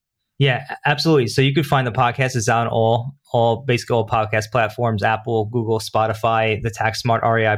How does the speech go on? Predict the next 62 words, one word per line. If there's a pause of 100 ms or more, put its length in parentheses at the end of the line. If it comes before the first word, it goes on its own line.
podcast.
You
can
just
search
it.
You'll,
you'll,
you'll
find
it. (440)
Um,
and
then
if
you
wanna
learn
more
about
our
firm,
it's,
it
would
be
the
real
estate
C
P
A
dot
com
slash
Thomas.
That's
my
personal
page,
uh,
over
there. (380)
And
you, (100)
from
there,
you
can
learn
more
about
how
we
work.
And
if
you
wanna
request
a
consultation,